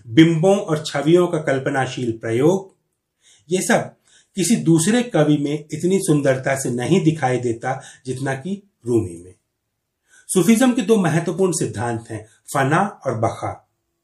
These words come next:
रूमी का जीवन और शायरी इन्हीं दोनों सिद्धांतों के आसपास घूमते हैं। उनके बारे में एक कथा बड़ी प्रसिद्ध है, जो कि उनकी मसनवी में भी आती है।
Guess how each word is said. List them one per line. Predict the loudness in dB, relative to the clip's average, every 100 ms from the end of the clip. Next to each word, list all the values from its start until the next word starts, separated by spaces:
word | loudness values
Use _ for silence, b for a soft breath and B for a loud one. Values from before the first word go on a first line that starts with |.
| _ _ B B 4
रूमी | 6 8 6
का | 0
जीवन | 2 4 4
और | 2 -2
शायरी | -2 -2 0 -2
इन्हीं | 0 4 4
दोनों | 2 0 0
सिद्धांतों | -2 -6 -6 -6 -6 -6
के | -6 -6
आसपास | -4 -4 -6 -6 -6 -8 -12
घूमते | -12 -12 -12
हैं। | -12 -14 B B B
उनके | -2 0
बारे | 2 2 2
में | 4 0 -4 -12 -6
एक | -4 -2
कथा | -2 -2 0
बड़ी | 2 2
प्रसिद्ध | 2 -2 -2 -4 -4
है, | -4 -4 -8 B B
जो | -2 4
कि | 4
उनकी | 4 0
मसनवी | 0 -2 -4 -2 0
में | 0 0
भी | -4
आती | -6 -8 -10 -14
है। | -14 -18